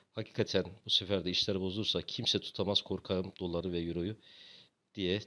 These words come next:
düşünmekteyim. Kıymetli arkadaşlar, şu an dört saatte evet sat durumu devam ediyor. Onu söyleyebiliriz. On bir elli dokuza kadar falan düşebilir. On bir on dokuz, on dört arası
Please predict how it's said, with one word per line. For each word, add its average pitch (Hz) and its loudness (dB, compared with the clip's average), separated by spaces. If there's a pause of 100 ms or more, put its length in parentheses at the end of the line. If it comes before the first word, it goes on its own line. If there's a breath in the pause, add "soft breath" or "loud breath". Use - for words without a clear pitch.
(580)
düşünmekteyim. 95 0 (1200)
Kıymetli 95 0
arkadaşlar, 78 -2 (400 soft breath)
şu - -4
an 85 -2
dört 117 6
saatte 85 0
evet 87 0
sat - 2
durumu 90 -4
devam 87 2
ediyor. 107 -4
Onu 95 -6
söyleyebiliriz. 85 -2 (540 loud breath)
On 117 4
bir 92 4
elli 98 2
dokuza 85 -2
kadar 85 -2
falan 85 -2
düşebilir. 78 -2
On 117 0
bir 101 0
on 101 0
dokuz, 95 -6
on 101 2
dört 92 0
arası 85 2